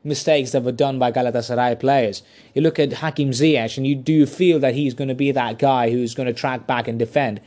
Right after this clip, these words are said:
He's not. He, he, he never has been that guy. So, it, does it come as a surprise that they're gonna, they, they've lost this game? Not for me.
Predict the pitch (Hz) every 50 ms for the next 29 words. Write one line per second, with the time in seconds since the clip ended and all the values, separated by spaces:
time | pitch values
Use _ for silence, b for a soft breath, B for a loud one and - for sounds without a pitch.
0 | B B B B B B B - 208 226 196 170 - 240 277 254 - - 143 160
1 | - 180 180 175 190 180 190 190 - 160 196 202 214 226 214 202 180 139 160 202
2 | 196 160 139 151 208 226 233 208 185 147 120 113 - 127 110 101 98 107 - -
3 | 151 139 139 139 B B B B B B B B B B B B B B B _
4 | _ _ _ _ _ _ _ _ _ _ - 190 185 165 - 165 147 160 143 139
5 | - - - 170 185 185 175 143 127 135 127 135 - - 147 151 156 139 123 135
6 | 120 127 123 113 127 123 123 120 110 - 127 131 123 117 113 113 117 113 110 107
7 | - 113 101 101 117 127 139 135 - - 131 110 - - 123 120 135 151 175 175
8 | - b b b b b b b b b b _ _ _ _ _ _ _ _ _
9 | _ _ _ _ _ _ _ _ - - - 165 160 165 - - - 139 135 147
10 | 170 175 131 120 131 160 - -